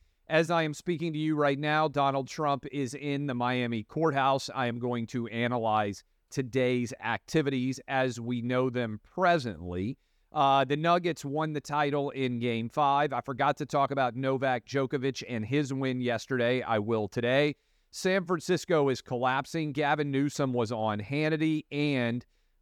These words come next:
more. A trans influencer at the White House flashed his slash her boobs, uh, and, uh, I will discuss all of that and more. But let's start here. Um, oh, by the way,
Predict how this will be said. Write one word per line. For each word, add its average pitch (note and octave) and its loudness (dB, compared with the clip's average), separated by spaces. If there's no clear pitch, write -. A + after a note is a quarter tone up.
more. B2+ 0
A C3+ -2
trans D3+ -2
influencer D3 0
at A#2 -2
the B2 0
White C3+ 2
House C#3 0
flashed B2 -2
his D#3 -2
slash A2+ -4
her D3+ 2
boobs, D3 0
uh, B2 2
and, B2+ 0
uh, A#2+ 2
I C3 4
will C3 0
discuss B2 0
all C3+ -2
of A#2 -4
that B2+ 0
and A2+ -4
more. C#3 -2
But D3+ -2
let's F#3 2
start B3+ 2
here. D3+ -2
Um, D#3+ 2
oh, D#3 2
by D#3+ 2
the D3+ 2
way, A2 -4